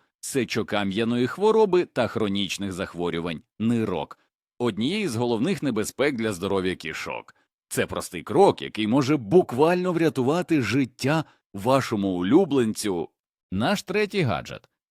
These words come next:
справжній рятівник меблів і охоронець нервів власників. Будьмо чесними, коли ви йдете на роботу, ваша кішка не сидить,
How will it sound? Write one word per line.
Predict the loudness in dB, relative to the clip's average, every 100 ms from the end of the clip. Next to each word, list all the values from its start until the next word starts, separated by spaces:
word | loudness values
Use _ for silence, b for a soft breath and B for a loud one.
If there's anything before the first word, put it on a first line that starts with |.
| -14
справжній | -14 -6 0 2 2 0 -2
рятівник | -2 -2 -2 0 0 0
меблів | -2 0 -2 -6 -10 _ -2
і | 2
охоронець | 2 2 0 2 0 -2 -4
нервів | -2 0 0 -2 -4 -4
власників. | 0 0 0 -4 -14 -14 -16 -18 _ _
Будьмо | -12 -4 -2 0 -2 -2
чесними, | -2 -2 -2 -6 -10 -10 -16 _ _ -4
коли | 0 2 2
ви | 2 2
йдете | 2 0 0
на | -2 -2
роботу, | -2 0 0 0 0
ваша | 2 2 0 -8
кішка | -6 -6 -4 -4
не | -4
сидить, | -4 -4 -4 -6 -6